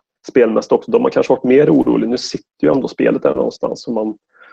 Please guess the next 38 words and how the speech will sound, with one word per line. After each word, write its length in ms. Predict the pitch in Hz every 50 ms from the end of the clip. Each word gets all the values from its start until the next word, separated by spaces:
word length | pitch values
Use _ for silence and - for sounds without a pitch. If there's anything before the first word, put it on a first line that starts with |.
| _ _
hoppas 500 | - 120 - - _ _ - 113 - - -
att 60 | 98 -
det 120 | 120 117
ska 160 | - - - -
liksom 220 | 113 - - 120
lossna 500 | 120 120 123 - - - - - - 139
också. 380 | 143 131 - - - 143 123 117 - _ _ -
Problemet 460 | 143 120 135 143 127 123 156 165 160
där 120 | 165 147
vi 100 | 131 139
har 200 | 120 113 113 117
hemma, 300 | 139 156 143 131 120 120
det 100 | 120 135
är 40 | 156
ju 60 | 156
liksom 280 | 147 131 - - 127 120
det 80 | 123
här 80 | 120 117
omställningsspelet 880 | 117 123 120 113 - - - 107 104 110 - - 123 117 113 120 120 -
vi 60 | -
åker 200 | 131 - - 170
på, 280 | 156 - - 117 104 - _ _ _ - - _ _ _ _ _ _ _ _ -
som 280 | - 147 131 120 120 117
vi 180 | 123 120 113
verkar 360 | 110 110 123 113 110 - - 117
vara 120 | 117 113
mer 160 | 117 110 104
sårbara 560 | 98 - - 120 113 104 95 90 107 107 123
på 180 | - 151 131 127
Wembley. 280 | 120 104 101 107 113 110
Nu 80 | 123
har 80 | 123 127
vi 60 | 139
krympt 640 | 147 - - - 139 139 143 147 147 - - -
planen 340 | - 151 131 107 98 104 107
lite 200 | 104 104 - 120
grann 260 | 113 95 85 90 87
då, 160 | - - -